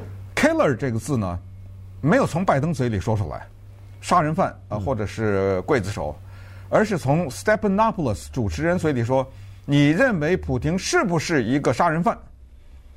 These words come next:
Speaker 1: 那拜登说：“嗯哼。” <laughs> 这个“嗯哼”的一声呢，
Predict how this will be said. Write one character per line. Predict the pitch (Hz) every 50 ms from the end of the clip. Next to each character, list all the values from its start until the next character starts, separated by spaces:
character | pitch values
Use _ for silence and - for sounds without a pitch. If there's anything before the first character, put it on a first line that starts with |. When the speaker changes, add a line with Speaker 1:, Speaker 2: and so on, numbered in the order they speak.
| - - - - -
Speaker 1:
那 | - 139 135 127 117 113 - - - - - - - - - - - - - - -
拜 | - 175 151
登 | - 156 156
说 | 143 156 156 156 - - -
：“嗯 | - 202 220 220 202
哼。” | 233 277 285 294 302 - - - - - - 277 240 - - 262 - -
<laughs> | 233 - - - - - - -
这 | - 226 208
个 | 180 - -
“嗯 | - 226 254 196
哼” | 202 254 254
的 | 226 202 151
一 | 131
声 | 113 156 147 143
呢， | 127 110 -